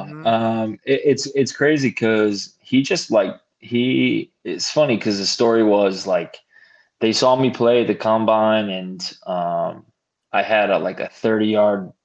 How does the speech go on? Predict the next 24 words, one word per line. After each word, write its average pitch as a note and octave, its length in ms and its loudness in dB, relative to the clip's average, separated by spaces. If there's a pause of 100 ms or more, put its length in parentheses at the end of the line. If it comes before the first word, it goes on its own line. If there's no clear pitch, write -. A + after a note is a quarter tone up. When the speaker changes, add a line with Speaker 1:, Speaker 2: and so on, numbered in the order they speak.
(580)
Speaker 2:
bomb F#2+ 480 0
or F#2 140 -6
whatever G2 560 -8
hit A2 160 -2
off G2+ 140 0
the F#2+ 80 -10
crossbar, F#2+ 640 0
but G2 240 -4 (340)
they A2+ 100 2
saw A#2+ 260 0
me G#2 100 0
run A2 420 2
and G2 180 -6
get G2+ 180 -4
back G#2 380 -2
and, G2+ 100 -10
like, D#2+ 200 -14
tackle G2 580 -4
and, F2+ 140 -12
like, F2 240 -12
they F#2+ 80 -6
were F#2+ 80 -6
like, F2+ 240 -12
"Oh, G#2 220 -2